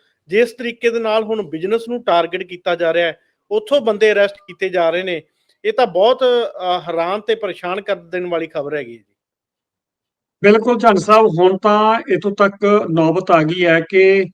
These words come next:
Speaker 2: ਅਹ, ਲੋਕਾਂ ਨੂੰ ਕਹਿੰਦੇ ਘਰਾਂ 'ਚ ਵੜ ਕੇ ਵੀ ਅਰੈਸਟ ਕੀਤਾ ਜਾ ਰਿਹਾ। ਜੇ ਤੁਸੀਂ ਕਿਸੇ ਰੈਸਟੋਰੈਂਟ 'ਚ ਕੰਮ ਕਰਦੇ ਆ,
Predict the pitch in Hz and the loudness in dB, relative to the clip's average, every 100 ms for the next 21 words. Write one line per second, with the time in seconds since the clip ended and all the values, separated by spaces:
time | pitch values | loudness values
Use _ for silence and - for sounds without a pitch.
0 | _ _ _ _ 175 160 151 147 165 160 | _ _ _ _ -2 2 2 4 2 2
1 | 185 185 180 175 180 170 170 165 190 190 | 2 4 4 4 2 0 0 2 0 0
2 | 190 160 143 156 147 147 147 185 175 190 | 0 2 0 0 0 0 0 -2 -2 -2
3 | 202 180 170 - 180 165 185 175 175 180 | -4 0 0 0 -8 -2 0 2 2 2
4 | 185 190 - _ _ _ _ - 123 160 | -2 -2 -10 _ _ _ _ -12 -8 -2
5 | 180 180 170 190 180 175 185 185 185 160 | -2 -2 -6 -6 -4 -4 2 4 4 2
6 | 151 - 180 175 170 170 170 175 160 160 | -2 -2 -4 -4 -2 -2 -2 -4 -2 2
7 | 170 175 | 2 2